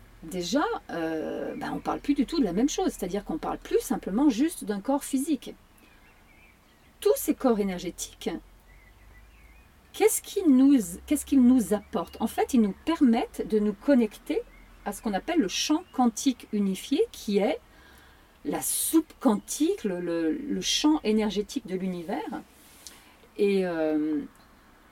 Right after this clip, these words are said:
c'est par ce biais de nos champs énergétiques que nous nous connectons à ce champ quantique unifié.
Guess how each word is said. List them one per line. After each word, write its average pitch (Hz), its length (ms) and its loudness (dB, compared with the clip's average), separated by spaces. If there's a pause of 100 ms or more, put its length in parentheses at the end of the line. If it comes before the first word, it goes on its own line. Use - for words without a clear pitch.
(600)
c'est - 200 2
par - 200 -2
ce - 180 -2
biais 240 360 2
de 175 140 -8
nos 170 100 -6
champs 269 460 -2
énergétiques 180 800 -6
que 226 80 0
nous 196 160 2
nous 190 160 0
connectons 190 560 -4 (500)
à 196 80 0
ce - 140 -4
champ 277 260 0
quantique 240 400 0
unifié. 196 460 -4